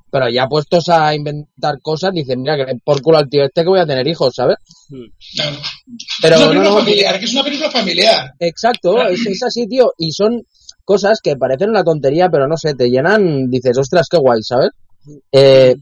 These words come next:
Speaker 1: y ya sea tengas sesenta, tengas treinta y seis, como voy a hacer yo en dos semanas, y, o tengas ocho, eh, son cosas que, que sí, que se te quedan, tío, y a valorar, pues eso, la música, la fotografía,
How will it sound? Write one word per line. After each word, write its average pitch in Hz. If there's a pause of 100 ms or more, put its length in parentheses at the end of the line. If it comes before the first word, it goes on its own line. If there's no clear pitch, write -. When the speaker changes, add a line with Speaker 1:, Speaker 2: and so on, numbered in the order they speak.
Speaker 1:
y 147
ya 156
sea 175
tengas 165
sesenta, 208
tengas 170
treinta 147
y 143
seis, 160
como 160
voy 156
a 151
hacer 147
yo 151
en 151
dos 151
semanas, 165 (560)
y, 160
o 147
tengas 165
ocho, 139 (300)
eh, 131 (160)
son 147
cosas 165
que, 120 (420)
que 117
sí, 160
que 135
se 120
te 110
quedan, 147
tío, 160
y 117 (460)
a 131
valorar, 151 (100)
pues 143
eso, 170
la 143
música, 214
la 190
fotografía, 156